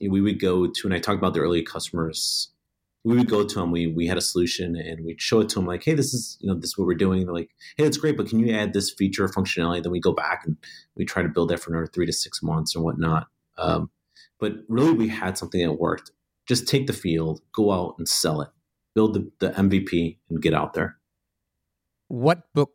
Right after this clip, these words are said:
Speaker 2: would you recommend to our audience and why?
Speaker 1: I think Crossing the Chasm by Jeffrey Moore. I think it's a, it's foundational t-, to building a SaaS business. You have to understand the segmentation and you have to understand your,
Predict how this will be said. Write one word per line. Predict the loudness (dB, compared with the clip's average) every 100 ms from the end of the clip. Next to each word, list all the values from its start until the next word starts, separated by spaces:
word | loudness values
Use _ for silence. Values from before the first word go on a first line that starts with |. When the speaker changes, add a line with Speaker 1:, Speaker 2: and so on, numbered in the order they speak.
| 0
Speaker 2:
would | 0 0
you | 0 2 4 2
recommend | 0 0 -2 2
to | 2
our | 4
audience | 4 2 0 -2
and | 2
why? | 2 2 0 -6 _ _ _ _ _ _ _ _ _ 0
Speaker 1:
I |
think | 2
Crossing | 2 2 2
the | 2
Chasm | 0 -2 0 -4 -6 _
by | -4
Jeffrey | 0 0 0 0
Moore. | 2 0 -2 -10 _ _ _ _ _ _ _ -8
I |
think | 0 0
it's | 2
a, | -2 -2
it's | -6 -6 -10 -2
foundational | 2 4 2 0 -4 -4
t-, | -12 _ -8
to | -4
building | 0 2 2 2 0 -6 _ _ _ _ -8
a |
SaaS | -4 -2 -2 -2 -4 -6 _ _ _ _ _ -4
business. | -2 -2 -4 -6 -8 -8
You | -4 -2
have | -2
to | 0
understand | 0 0 -2 -10 -16 -4 -2
the | -2
segmentation | -2 -2 -2 0 0 2 -2 -4 -14 -20 -6
and | 0
you |
have | 0 0
to |
understand | 0 0 0 -2 0
your, | 0 -2